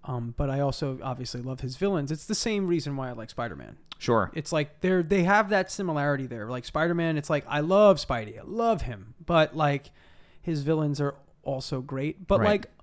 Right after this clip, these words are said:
Speaker 1: there's a badness to his villains in terms, like, they're all kind of, like, it's, it's weird. It's like Spider-Man's villains are, like, they're a bunch of animal-themed bank robbers.
Speaker 2: <laughs>
Speaker 1: And,
Speaker 2: Right.
Speaker 1: and, like, but I love that. And, like, Batman has these villains that are serious, but there's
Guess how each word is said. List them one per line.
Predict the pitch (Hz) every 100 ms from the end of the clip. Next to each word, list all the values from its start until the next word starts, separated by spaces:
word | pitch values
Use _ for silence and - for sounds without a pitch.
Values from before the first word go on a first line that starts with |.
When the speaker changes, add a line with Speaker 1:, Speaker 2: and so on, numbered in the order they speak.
| - - - -
Speaker 1:
there's | 269 269
a | 262
badness | - 214 226 180 147 -
to | 156
his | 139
villains | 139 143 139 135
in | 143
terms, | 147 147 147
like, | 147 147
they're | 156
all | 147 143
kind | 147 143
of, | 135 147 -
like, | 165 147 - - - -
it's, | 208 220 -
it's | 202 -
weird. | 190 190 131
It's | 143 -
like | 170 156
Spider-Man's | - 247 254 208
villains | 208 208 175
are, |
like, | 165 156 - - - - _ _ - -
they're | 214
a |
bunch | 208 214
of | 180
animal-themed | 180 185 185 151
bank | 156 175
robbers. | 170 185 - -
Speaker 2:
<laughs> | -
Speaker 1:
And, | 143 147 - 202 196 190
Speaker 2:
Right. | 110 107
Speaker 1:
and, | 214 208
like, | 202 196 175
but | 226
I | 226
love | 240 226 151
that. | 131 156 - - -
And, | 214
like, | 220 214
Batman | 226 262 254 226
has | 233 220
these | 214
villains | 180 214 202 185
that | 196
are | 190
serious, | - 302 196 175 -
but | 196 -
there's | 196 160